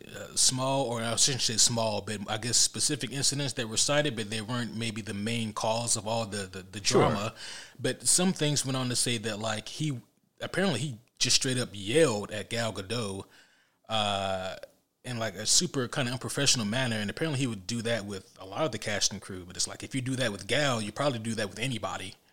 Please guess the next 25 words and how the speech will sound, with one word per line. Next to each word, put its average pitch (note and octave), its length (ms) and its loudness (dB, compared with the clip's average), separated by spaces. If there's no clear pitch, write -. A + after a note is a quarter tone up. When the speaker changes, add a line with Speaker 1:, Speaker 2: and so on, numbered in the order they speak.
Speaker 2:
Probably. B3 560 10
Speaker 1:
You C3+ 80 4
know, A2 160 0
like, G#2 240 0
that's, C3+ 280 8
that's - 160 2
fucking E3+ 240 8
Wonder E3 220 8
Woman G2+ 280 0
you're G2 100 -2
yelling G2 360 -2
at. - 240 -6
Speaker 2:
Yeah. A#2 500 2
Speaker 1:
Uh, G#2+ 320 0
for D3+ 100 -4
those G#3 260 6
of A3 60 2
you F#3+ 60 4
who D#3 420 2
may C#3+ 260 2
recall A#2+ 480 2
in, A2 360 -4
in A#2+ 180 -4
the, G#2+ 460 -4
uh, G2 160 -6